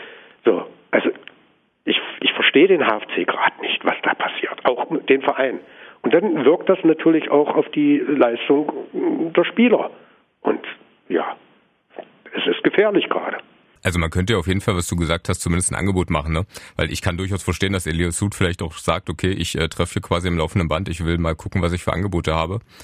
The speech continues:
Speaker 2: am Saisonende, aber so wenigstens dieses Zeichen,
Speaker 1: Ja.
Speaker 2: ne, wie du schon gesagt hast, ne, wir haben ihm ein Angebot gemacht und jetzt, jetzt ist er dran, ne? Das, das wäre was Schönes, ja.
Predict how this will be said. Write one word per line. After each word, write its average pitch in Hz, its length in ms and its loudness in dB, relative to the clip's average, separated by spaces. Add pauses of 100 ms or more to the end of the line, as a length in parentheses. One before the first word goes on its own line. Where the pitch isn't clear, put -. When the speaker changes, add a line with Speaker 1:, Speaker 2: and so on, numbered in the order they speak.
(260)
Speaker 2:
am 87 140 2
Saisonende, 90 540 0
aber 82 180 0
so 80 120 -4
wenigstens 87 320 -2
dieses 80 260 -2
Zeichen, 87 340 2
Speaker 1:
Ja. 82 80 -2
Speaker 2:
ne, 85 80 -2
wie 82 60 -2
du 85 80 -2
schon 85 180 -2
gesagt 80 320 -2
hast, 78 140 -4
ne, 80 100 0
wir 78 80 0
haben 80 120 0
ihm 85 140 0
ein 80 60 -4
Angebot 92 360 -2
gemacht 90 320 0
und 80 80 0
jetzt, - 260 -4
jetzt 85 160 -2
ist 82 120 -2
er 85 140 0
dran, 78 220 -4
ne? 76 160 -4
Das, 78 260 -6
das 76 180 -4
wäre 78 140 0
was 80 100 -6
Schönes, 76 340 -2
ja. 73 100 0